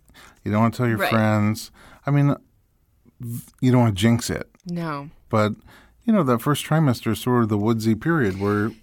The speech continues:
Speaker 1: where,
Speaker 2: Yeah.
Speaker 1: where you're figuring, the baby's sort of figuring out, is it
Speaker 2: Totally.
Speaker 1: compatible with life or not?
Speaker 2: Really, like, one of the most unjust things about pregnancy, I think, is that when you most need the seat on the subway or for someone to, like, help you out with your
Speaker 1: Oh.
Speaker 2: luggage, it's those first three months when no, you don't, you're not showing.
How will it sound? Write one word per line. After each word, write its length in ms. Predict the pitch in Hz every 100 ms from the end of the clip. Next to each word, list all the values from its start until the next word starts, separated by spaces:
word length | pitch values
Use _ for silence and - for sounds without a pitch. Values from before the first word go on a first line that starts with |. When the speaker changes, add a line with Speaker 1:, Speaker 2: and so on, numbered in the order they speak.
| -
Speaker 1:
where, 200 | 120 101
Speaker 2:
Yeah. 140 | 107 -
Speaker 1:
where 140 | - 110
you're 100 | 104
figuring, 440 | - 135 120 120
the 120 | 117
baby's 340 | 113 139 131 107
sort 240 | - 131
of 80 | 120
figuring 320 | 139 120 113
out, 160 | 135 127
is 140 | 98
it 60 | 101
Speaker 2:
Totally. 160 | 98 107
Speaker 1:
compatible 400 | 120 120 120 123
with 140 | 120
life 180 | 135 143
or 80 | 143
not? 280 | 151 143 - -
Speaker 2:
Really, 300 | 240 269 254
like, 280 | 214 214 208
one 140 | 220 226
of 80 |
the 60 | 214
most 260 | 208 196 -
unjust 440 | 170 165 156 147
things 240 | 151 143 151
about 160 | 139
pregnancy, 440 | 160 131 135 143 143
I 60 |
think, 300 | 143 143 143
is 160 | 151 143
that 240 | 151 -
when 260 | 160 165 175
you 140 | 175
most 520 | 180 170 175 202 -
need 600 | 175 160 147 147 139 143 -
the 80 |
seat 340 | 151 - 151 -
on 140 | 139
the 80 | 139
subway 680 | 147 143 127 143 139 127 135 -
or 80 | 160
for 160 | -
someone 320 | 151 151 151 147
to, 100 | 147
like, 200 | 151 -
help 260 | - 139
you 100 | 151
out 140 | - -
with 140 | 143
your 80 | -
Speaker 1:
Oh. 40 |
Speaker 2:
luggage, 600 | - 139 135 139 139 - - - - -
it's 140 | -
those 180 | 285 -
first 300 | - 214 208
three 180 | 226 247
months 360 | 247 294 196
when 280 | 180 175 170 -
no, 240 | 185 -
you 160 | 190 202
don't, 140 | 208
you're 100 | 202
not 140 | 202 -
showing. 540 | - 240 147 80 165